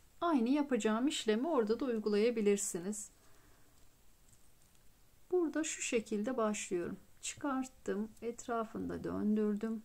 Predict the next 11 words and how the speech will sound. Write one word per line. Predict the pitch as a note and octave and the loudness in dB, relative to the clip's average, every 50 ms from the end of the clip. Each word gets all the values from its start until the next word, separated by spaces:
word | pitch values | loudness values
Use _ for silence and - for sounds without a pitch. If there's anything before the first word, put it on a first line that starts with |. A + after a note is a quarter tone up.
| - - | -6 -4
bir | E4 E4 C#4 A3+ | -2 0 0 -2
zincir | G#3 - G#3+ G3+ G3 G3 A#3+ A#3 | -2 0 0 0 0 -2 -4 -8
çektim. | - - - G#3 F#3+ F#3+ - - - F#3 - - - - - _ - - - - - - - - | -8 -4 -2 -2 -2 -2 -8 -12 -12 -12 -12 -14 -20 -20 -20 _ -20 -20 -20 -20 -20 -20 -20 -4
Halkamın | - - E4 F#4 F#4 F#4 - E4+ D4 A#3+ A#3+ A#3 | 2 6 6 6 6 4 4 4 4 4 2 0
içine | B3+ C#4+ - - B3 G#3 G#3 G#3+ G#3 | -2 -4 -2 0 0 2 2 0 0
toplam | - D4 D4+ D4+ D4 - A3 A3 G#3 G#3 - - - - - | 0 0 0 0 2 2 2 4 4 2 -2 -8 -16 -6 2
üç | C#4+ D#4+ F#4 F4+ - - - | 4 4 4 4 0 -2 0
adet | - G#3+ G3+ F3+ F#3 F3+ F#3 G#3+ - - - - - | 2 2 2 4 4 2 2 0 -2 -8 -18 -20 -12
sık | - - - - - E4 D#4+ E4 - | -8 -4 -4 2 2 2 2 2 0
iğne | A#3+ A3 G#3+ G#3 G3+ G3+ G#3+ B3+ D4 - - - - - - - - - - - - - - - - - - - - - - - - - - - - - - - - - | 2 2 4 4 4 2 2 0 -2 -6 -12 -20 -20 -20 -20 -20 -20 -20 -20 -20 -20 -20 -20 -20 -20 -20 -20 -20 -20 -20 -20 -20 -20 -20 -20 -20 -20 -20 -20 -20 -2 4
örüyorum. | G3 G3+ F#3 F#3+ F#3+ F#3 D#3+ E3+ F#3 | 4 4 4 4 0 0 -2 -4 -8